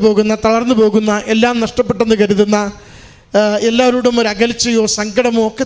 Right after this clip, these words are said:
തോന്നുന്ന മണിക്കൂറുകളിലാണ് ദൈവനാമത്തെ മഹത്വപ്പെടുത്തി ദൈവം കരം പിടിച്ചതിനെ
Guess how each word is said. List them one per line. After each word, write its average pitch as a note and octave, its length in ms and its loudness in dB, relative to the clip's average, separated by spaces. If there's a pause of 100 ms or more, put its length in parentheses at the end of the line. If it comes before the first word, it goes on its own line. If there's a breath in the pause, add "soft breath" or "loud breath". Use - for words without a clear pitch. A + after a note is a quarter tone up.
തോന്നുന്ന A3 320 0 (540 loud breath)
മണിക്കൂറുകളിലാണ് G#3+ 960 0 (560 loud breath)
ദൈവനാമത്തെ A3+ 680 2
മഹത്വപ്പെടുത്തി G#3 720 0 (500 loud breath)
ദൈവം A#3+ 240 2 (120)
കരം A#3 240 2
പിടിച്ചതിനെ G#3+ 520 2